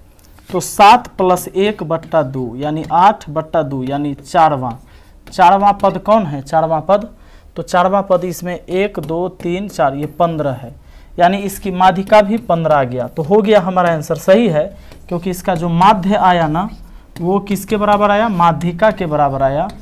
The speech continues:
और माध्यिका कितना दिया हुआ है, वो पन्द्रह आया है, है ना।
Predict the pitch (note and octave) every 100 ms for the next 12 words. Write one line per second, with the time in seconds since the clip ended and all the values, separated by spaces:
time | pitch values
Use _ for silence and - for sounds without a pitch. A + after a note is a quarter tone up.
0 | - - - - D#3 D#3+ E3+ D#3 F#3+ G#3
1 | A3 A3 G3 G3 G3 F#3 F#3+ F#3 G3 F#3
2 | G#3+ C4 - - - D#3 C#3 E3+ E3+ F3+
3 | D#3 - - D3+ C#3+ C3+ C3 B2 D#3+ G#3+